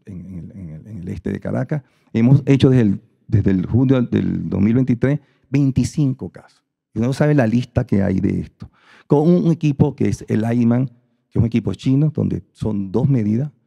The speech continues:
uno de once milímetros, uno de nueve, con canal de alto, de alto diámetro, con equipos para ma-, manipular la vía biliar de alto nivel y con una imagen de realmente impresionante. Es un equipo portátil. Sus indicaciones son las que esto está, ustedes están viendo allí.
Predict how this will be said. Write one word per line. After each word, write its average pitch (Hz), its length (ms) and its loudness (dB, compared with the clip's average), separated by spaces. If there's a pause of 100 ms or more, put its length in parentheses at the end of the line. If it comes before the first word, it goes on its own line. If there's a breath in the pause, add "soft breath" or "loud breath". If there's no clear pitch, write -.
(200)
uno 95 200 -6
de 90 140 -8
once 101 320 -6
milímetros, 95 440 -6
uno 104 100 -6
de 98 100 -6
nueve, 107 340 -4
con 85 180 -14
canal 98 400 -8 (420)
de - 160 -10
alto, 95 560 -10
de 82 260 -20
alto 90 320 -14
diámetro, 123 560 -4 (160)
con 98 180 -8
equipos - 580 -4
para 92 360 -14 (260)
ma-, 92 200 -16
manipular 98 680 -6 (240)
la 95 80 -6
vía 104 140 -4
biliar 101 560 -4
de - 180 -10
alto 95 240 -6
nivel 98 360 0 (160 soft breath)
y 117 80 2
con 110 120 -2
una 127 100 0
imagen 131 480 0
de 98 140 -10
realmente 101 480 -2
impresionante. 92 680 -8
Es 87 60 -10
un 101 140 -6
equipo 95 240 -4
portátil. - 500 -10 (840 soft breath)
Sus 127 160 6
indicaciones 127 580 6
son 110 140 2
las 117 100 2
que - 80 -4
esto - 120 -6
está, 98 180 -2
ustedes - 300 -4
están 90 180 -4
viendo 90 160 -2
allí. 85 220 -8